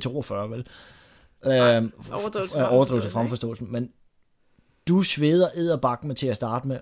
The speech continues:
Speaker 1: og når den så endelig, endelig er kommet igennem, og så, åh, vi kommer ned på de tre centimeter igen, det er noget af en lettelse. Og
Speaker 2: Ja.
Speaker 1: hvis man så er lidt usikker på, på, på, omkring det her, og man, man skal køre ordentligt, så nytter det saksudeme ikke, at den hopper ud hele tiden, og så du kan, bliver ved med at fø-,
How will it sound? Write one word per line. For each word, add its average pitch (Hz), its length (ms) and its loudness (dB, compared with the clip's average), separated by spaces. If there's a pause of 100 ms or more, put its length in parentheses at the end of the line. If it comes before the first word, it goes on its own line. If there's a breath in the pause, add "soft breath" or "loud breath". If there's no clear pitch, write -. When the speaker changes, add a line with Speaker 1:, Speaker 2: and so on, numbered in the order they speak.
Speaker 1:
og 123 120 -2
når 123 100 2
den 123 100 0
så 175 120 0
endelig, 151 340 2 (840)
endelig 156 260 0
er 143 40 4
kommet 131 280 -2
igennem, 131 240 -4
og 120 80 -2
så, 135 220 -2 (640 soft breath)
åh, 175 760 4
vi 135 40 0
kommer 135 200 2
ned 139 80 2
på 147 60 2
de 139 80 0
tre 147 220 -2
centimeter 135 400 -2
igen, 127 180 -2 (380 loud breath)
det 190 160 4
er 180 60 4
noget 165 200 6
af - 20 4
en 165 80 4
lettelse. 139 460 0 (640 soft breath)
Og 143 80 -2
Speaker 2:
Ja. 143 40 0
Speaker 1:
hvis 151 80 -4
man 175 100 2
så 208 80 2
er 180 140 4
lidt 185 160 2
usikker 180 380 0
på, 123 180 -4 (220)
på, 139 380 -6
på, - 60 -12
omkring 151 360 -4
det 151 100 -2
her, 156 160 -2
og 131 140 -2
man, 127 240 -4
man 131 160 -6
skal 135 160 -10
køre 156 200 -2
ordentligt, 139 340 -6 (460 soft breath)
så - 140 -2
nytter 180 240 4
det 170 140 -4
saksudeme 170 540 -4
ikke, 160 120 -6
at 147 40 -6
den 135 100 -4
hopper 131 240 0
ud 156 160 0
hele 151 200 -4
tiden, 135 220 -8
og 120 80 -6
så 151 100 -4
du 143 100 -6
kan, 143 140 -10
bliver 131 220 -4
ved 160 100 -2
med 151 160 0
at 131 80 -4
fø-, 135 280 -4